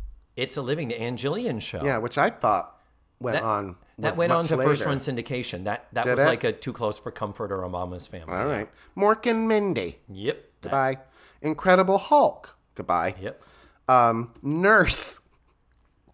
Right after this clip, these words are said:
Speaker 1: Nurse?
Speaker 2: Starring a woman named Michael Learned.
Speaker 1: Oh, Michael Learned. Yeah, she was, uh, I remember her
Speaker 2: <clears throat>
Speaker 1: being an actress of the seventies and the eighties. That name is, that name is not familiar to you.
Speaker 2: No.
Speaker 1: I do remember it, yeah.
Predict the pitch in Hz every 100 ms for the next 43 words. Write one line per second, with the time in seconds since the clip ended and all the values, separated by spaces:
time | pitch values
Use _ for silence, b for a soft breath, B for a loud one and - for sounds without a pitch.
0 | _ _ 92 85 139 180 170 165 160 151
1 | 170 175 175 156 147 117 139 165 180 170
2 | 151 165 190 104 71 64 _ 233 214 226
3 | 233 339 359 110 135 359 185 92 - 190
4 | 202 196 196 - 170 190 196 180 202 170
5 | 156 - 151 143 131 120 - 123 - 110
6 | 117 - 117 117 117 113 120 110 110 110
7 | 127 - 127 123 120 110 - - 151 131
8 | 135 139 135 127 - 139 131 92 76 62
9 | - _ 101 101 - - 110 101 117 90
10 | 85 73 67 62 -